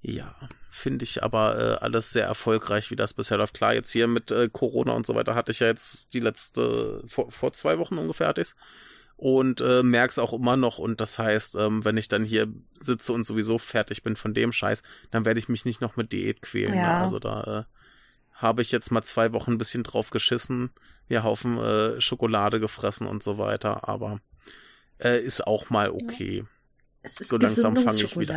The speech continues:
Speaker 2: Gesinnungsschokolade.
Speaker 1: an. Genau, genau. Na, wenn der Körper beschäftigt ist, sich mit so einem scheiß Virus rumzuschlagen, dann soll man den nicht noch mit Diät
Speaker 2: Eben,
Speaker 1: quälen. Ne?
Speaker 2: eben.
Speaker 1: Das muss ja nicht sein.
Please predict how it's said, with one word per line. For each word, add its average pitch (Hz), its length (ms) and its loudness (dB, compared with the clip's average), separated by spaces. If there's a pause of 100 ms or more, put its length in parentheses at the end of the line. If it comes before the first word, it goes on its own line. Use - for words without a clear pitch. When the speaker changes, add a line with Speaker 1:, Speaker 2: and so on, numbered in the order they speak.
Speaker 2:
Gesinnungsschokolade. 107 120 -4
Speaker 1:
an. 107 180 -6 (1500)
Genau, 98 680 2
genau. 98 560 -4
Na, 135 180 4
wenn 156 140 4
der 156 120 4
Körper 139 360 2
beschäftigt 123 540 -2
ist, 120 160 -4
sich - 120 -8
mit 117 140 -2
so - 80 -2
einem 113 60 0
scheiß 110 300 0
Virus 113 340 0
rumzuschlagen, 107 760 -2 (400)
dann 113 140 2
soll 107 160 4
man 110 160 4
den 107 140 2
nicht 98 160 -4
noch 107 100 -6
mit 110 160 -4
Diät 95 300 -4
Speaker 2:
Eben, 190 100 -2
Speaker 1:
quälen. 123 440 -4
Ne? - 80 -6
Speaker 2:
eben. - 60 -6
Speaker 1:
Das - 200 -14
muss - 160 -8
ja 98 100 -8
nicht 98 200 -14
sein. - 260 -12